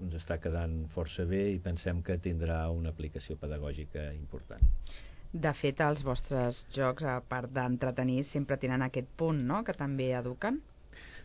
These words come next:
Speaker 1: Sí. A veure, abans, a la, a la prèvia, parlàveu de l'estacionalitat, no? Hi havia gent que deia, «Bueno, ara jugo a això, allò, perquè és a l'estiu». Esclar, el joc pedagògic és tot l'any, i p-, podríem dir que quasi bé s'hi juga més durant el curs escolar que no pas,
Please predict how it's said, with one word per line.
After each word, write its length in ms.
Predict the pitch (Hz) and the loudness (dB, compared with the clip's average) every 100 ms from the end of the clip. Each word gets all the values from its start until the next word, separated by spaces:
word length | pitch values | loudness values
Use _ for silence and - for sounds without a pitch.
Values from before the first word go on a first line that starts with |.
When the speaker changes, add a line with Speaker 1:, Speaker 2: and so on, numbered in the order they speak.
| - | -8
Speaker 1:
Sí. 320 | - 107 85 - - - - - - | 2 4 4 -2 -16 -18 -18 -16 -4
A 140 | 117 | 2
veure, 340 | 117 120 104 90 - - - 104 | 6 6 6 4 -2 -8 -4 0
abans, 460 | 104 107 117 - 135 | 4 4 2 -2 -2
a 120 | 107 | 0
la, 140 | 101 95 92 | 0 0 0
a 40 | |
la 100 | 92 | 0
prèvia, 380 | 85 92 87 95 | 2 4 4 2
parlàveu 460 | 104 98 92 90 87 | 2 2 4 4 4
de 140 | 85 82 78 73 73 90 | 4 4 2 -2 -4 -4
l'estacionalitat, 880 | 87 82 92 - 87 85 82 82 98 | -4 -2 -2 0 0 2 2 2 2
no? 220 | 85 90 101 | 2 0 0
Hi 120 | 82 | 0
havia 220 | 85 85 | 0 0
gent 160 | 82 85 | 0 0
que 80 | 92 | 0
deia, 140 | 95 | 0
«Bueno, 180 | 113 143 | 0 -2
ara 140 | 131 104 | -4 -2
jugo 300 | 92 90 92 | -2 -2 -2
a 60 | 87 | -2
això, 240 | 107 104 | -2 -2
allò, 240 | 101 101 101 | 0 -2 -4
perquè 240 | - 85 82 | -4 -4 -2
és 80 | |
a 80 | 87 | -2
l'estiu». 340 | 82 - 92 87 | -2 -2 -2 -2
Esclar, 300 | - 101 95 | 0 0 0
el 60 | |
joc 180 | 95 98 - | 0 0 0
pedagògic 680 | 104 101 101 98 107 - 101 | 2 2 2 2 0 -2 -4
és 140 | 92 - | -4 -2
tot 140 | 90 | 0
l'any, 220 | 82 73 73 - - - | 0 -2 -4 -6 -6 -6
i 220 | 80 78 | -6 -6
p-, 220 | - 87 82 - - | -6 -6 -6 -6 -4
podríem 300 | 87 87 82 | -2 0 0
dir 140 | 87 | 0
que 80 | 92 | 0
quasi 240 | 90 82 82 | 0 0 0
bé 140 | 90 | 0
s'hi 160 | - 82 | 0 0
juga 240 | 85 85 | 2 2
més 220 | 85 87 | 2 2
durant 240 | 87 87 87 | 0 0 0
el 140 | 87 | -2
curs 220 | 87 92 87 | 0 -2 -2
escolar 380 | - 92 85 80 | -2 2 2 2
que 100 | 90 | 0
no 140 | 85 | 2
pas, 300 | 80 80 76 | 0 0 -2